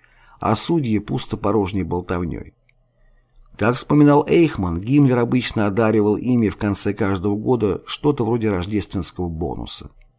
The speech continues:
Эйхман запомнил лишь один из таких лозунгов и постоянно его повторял. "Существуют сражения, которые будущим поколениям уже не придётся вести".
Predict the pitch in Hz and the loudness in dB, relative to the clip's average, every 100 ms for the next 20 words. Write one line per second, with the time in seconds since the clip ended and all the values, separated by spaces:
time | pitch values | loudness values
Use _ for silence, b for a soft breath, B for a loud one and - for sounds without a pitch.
0 | _ _ _ _ _ _ - 127 160 156 | _ _ _ _ _ _ 4 6 6 4
1 | 160 131 147 147 165 151 143 143 131 135 | 4 6 4 4 6 6 6 4 4 2
2 | 135 160 110 - 90 107 - 113 131 113 | 2 0 0 -2 -4 -6 -2 0 0 0
3 | 101 - 98 - - 104 110 110 107 98 | -4 -4 -8 -8 -6 0 2 2 2 0
4 | 90 92 - 82 80 - - _ _ _ | -2 -8 -6 -6 -6 -8 -14 _ _ _
5 | _ _ _ _ _ - 123 - 143 151 | _ _ _ _ _ -4 -2 0 2 6
6 | 151 139 139 143 143 180 147 101 87 104 | 6 6 2 2 4 4 4 2 0 -2
7 | 104 117 117 113 113 123 113 - 113 98 | -2 0 2 0 0 -2 -2 -2 -2 -2
8 | 101 110 117 123 113 110 107 110 113 120 | -2 0 0 0 2 2 0 0 0 0
9 | 117 143 139 110 - 127 139 - 73 - | 0 0 0 -2 -2 -2 -2 -6 -12 -12